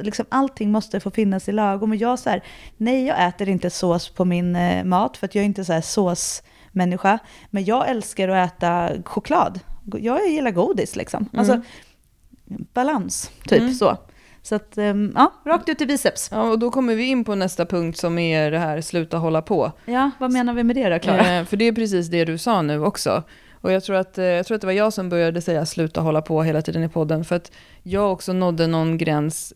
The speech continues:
Speaker 2: eh, med att se, träffa de här människorna runt omkring oss hela tiden. Där jag bara kan känna så här,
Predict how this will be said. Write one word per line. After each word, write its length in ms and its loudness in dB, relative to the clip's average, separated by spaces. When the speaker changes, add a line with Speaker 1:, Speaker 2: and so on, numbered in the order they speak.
Speaker 2:
eh, 260 0
med 360 2
att 160 -4
se, 440 0
träffa 300 -4
de 120 4
här 100 2
människorna 460 -2
runt 140 -2
omkring 260 0
oss 120 -2
hela 160 0
tiden. 300 -2
Där 80 4
jag 60 0
bara 100 -2
kan 120 -4
känna 260 -2
så 100 -2
här, 180 0